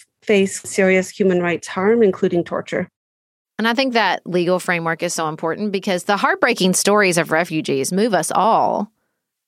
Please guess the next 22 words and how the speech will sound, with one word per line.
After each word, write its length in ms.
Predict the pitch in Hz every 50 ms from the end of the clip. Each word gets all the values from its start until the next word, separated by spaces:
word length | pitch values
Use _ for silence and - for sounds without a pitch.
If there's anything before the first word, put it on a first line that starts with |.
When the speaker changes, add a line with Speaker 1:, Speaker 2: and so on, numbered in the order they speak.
| _ _ _ _ _ _ _ _ - - -
Speaker 2:
But 200 | - 214 214 208
the 120 | - 226 214
reality 680 | 226 233 220 214 240 302 349 330 311 247 240 220 - -
is 120 | 196 190
that 160 | - 196 190
having 380 | 185 185 220 262 285 302 247 202
a 100 | - 170
terrible 460 | - - 214 240 277 240 185 160 156
story 400 | - - - 220 247 233 214 -
isn't 240 | - 208 196 220 220
enough 320 | 233 226 226 254 415 -
to 80 | - 262
classify 560 | - - 156 151 151 - 160 - - 139 135
someone 340 | 147 - 160 156 151 147 120
as 180 | 104 151 147
a 60 | 151 156
refugee 460 | 147 147 151 - - 143 - 147 -
because 260 | - 180 - 226 196
it's 160 | 233 220 -
a 100 | 208 196
legal 540 | 196 196 208 233 269 294 311 285 - 202 165
claim 460 | - - 170 151 - 78 - - -